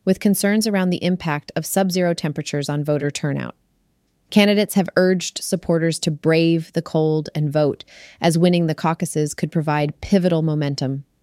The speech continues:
Broadcast networks are planning extensive coverage of the caucus results,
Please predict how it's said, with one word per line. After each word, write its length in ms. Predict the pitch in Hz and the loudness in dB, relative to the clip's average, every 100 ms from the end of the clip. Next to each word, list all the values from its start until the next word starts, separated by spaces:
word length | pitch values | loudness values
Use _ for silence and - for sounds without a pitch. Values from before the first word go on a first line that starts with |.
| _ _ _ _ _ | _ _ _ _ _
Broadcast 520 | - 165 185 196 185 185 | 2 2 2 0 0 0
networks 420 | 160 165 175 - | 0 0 -2 -4
are 80 | 156 | -2
planning 360 | 175 160 165 - | 0 2 0 -2
extensive 800 | - - - 185 196 190 170 151 | -6 -8 0 2 2 2 -2 0
coverage 420 | - 151 160 151 | 0 0 0 0
of 120 | 151 | -2
the 80 | 160 | -4
caucus 440 | - 143 147 143 | -2 -2 -2 -4
results, 480 | 151 143 135 135 - | -4 -2 -2 -4 -10